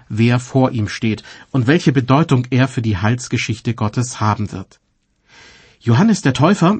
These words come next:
beantwortet hier übrigens eine Frage, die viele Generationen vorher Abrahams Sohn Isaak gestellt hat.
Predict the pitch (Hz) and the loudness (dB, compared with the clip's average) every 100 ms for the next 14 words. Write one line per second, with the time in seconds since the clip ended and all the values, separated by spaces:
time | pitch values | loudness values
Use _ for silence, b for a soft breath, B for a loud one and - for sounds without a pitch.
0 | - 151 131 156 - 170 170 - 160 151 | -2 -4 -2 -4 -2 -4 -4 -4 -2 0
1 | 156 151 139 131 120 - 113 101 - 104 | 0 0 0 0 -2 -2 -4 -4 -4 -2
2 | 117 131 135 B B B _ 110 - - | 0 2 0 B B B _ -6 -6 -4
3 | 165 170 165 135 123 117 113 - 120 110 | -2 -2 -2 -2 0 -2 -4 -2 0 0
4 | 104 - 117 117 127 139 135 B B - | -2 -2 0 2 2 2 0 B B -2
5 | 120 127 135 131 143 - 123 117 131 139 | 0 0 0 0 -2 -2 0 2 0 -2
6 | - 156 127 107 101 - 107 - 104 73 | -6 -4 -2 -2 -2 -6 -6 -4 -6 -8
7 | - - _ | -10 -14 _